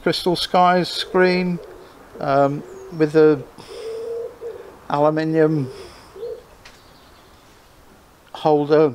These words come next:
or, or mount rather, and which goes onto the controller. It's nicely balanced.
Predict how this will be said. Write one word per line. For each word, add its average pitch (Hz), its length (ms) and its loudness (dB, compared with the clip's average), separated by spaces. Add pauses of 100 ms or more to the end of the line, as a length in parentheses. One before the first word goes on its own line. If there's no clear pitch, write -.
(140)
or, 117 240 -6 (140)
or 127 140 2
mount 139 440 0
rather, 151 520 0 (840)
and 151 340 -4
which 151 260 -8
goes 156 300 2
onto 156 260 0
the 147 300 2 (720)
controller. 160 560 0
It's 160 220 -6
nicely 156 340 0
balanced. 147 960 0